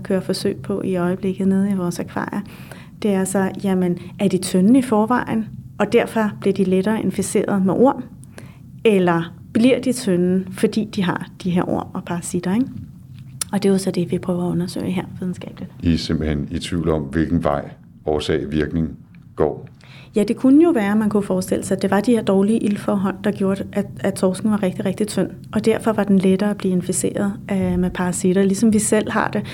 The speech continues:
Speaker 1: Hvis vi er svage og, og ikke har fået nok at spise, så er vi også lettere ofre for, for sygdomme. Det, der så gør, når fisken kommer op,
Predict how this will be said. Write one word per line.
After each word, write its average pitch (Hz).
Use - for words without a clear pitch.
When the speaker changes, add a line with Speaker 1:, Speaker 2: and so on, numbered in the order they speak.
Speaker 1:
Hvis -
vi 190
er 170
svage 202
og, 180
og 175
ikke 185
har 208
fået 190
nok 190
at 208
spise, 208
så 196
er 185
vi 185
også 180
lettere 185
ofre 180
for, -
for 214
sygdomme. 180
Det, 311
der 330
så 302
gør, 240
når 254
fisken 254
kommer 233
op, 190